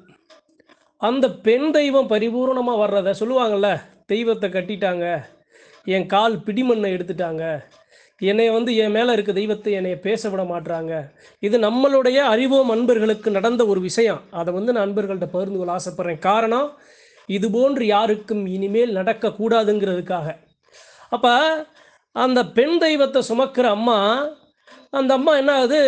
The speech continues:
கோவில் திருவிழா வருது, அந்த கோவிலுக்கு வந்து போகணும். அப்ப என்ன ஆகுது, "சரி, நம்ம, நம்ம சாமி கோவிலுக்கு நம்ம போகணும்" அப்படின்னு அந்த அம்மா தயாராகிறாங்க.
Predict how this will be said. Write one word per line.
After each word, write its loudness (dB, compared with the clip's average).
கோவில் 2
திருவிழா 2
வருது, 0
அந்த 2
கோவிலுக்கு 0
வந்து 2
போகணும். 0
அப்ப -2
என்ன 2
ஆகுது, 0
"சரி, 0
நம்ம, 0
நம்ம -4
சாமி -2
கோவிலுக்கு -2
நம்ம -6
போகணும்" 0
அப்படின்னு -2
அந்த -4
அம்மா -2
தயாராகிறாங்க. -2